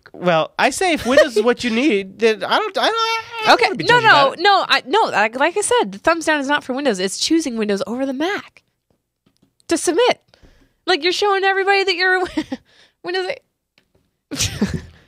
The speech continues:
Speaker 2: Okay.
Speaker 1: I, I
Speaker 2: All right. Here's
Speaker 1: <laughs> What the hell is this?
Speaker 2: This is for old guys.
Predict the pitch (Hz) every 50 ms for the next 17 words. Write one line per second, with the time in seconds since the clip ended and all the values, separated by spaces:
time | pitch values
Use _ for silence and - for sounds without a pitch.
0 | _ - 381 - 208 - _ _ _ - - _ - 170 196 226 226 220 214 196
1 | - - - - 175 180 - 381 359 277 190 - - _ _ _ _ _ _ _
2 | _ _ _ _ - 330 349 311 285 - - - - - - - - - - -
3 | - - - - - - - - - - - - _ _ _ _ _ _ _ 370
4 | 294 - - 233 208 _ - - 240 - - 214 220 - - - - 233 _ _
5 | _ - - - - - - - - - - - 302 269 277 269 277 247 254 247
6 | 240 240 480 175 180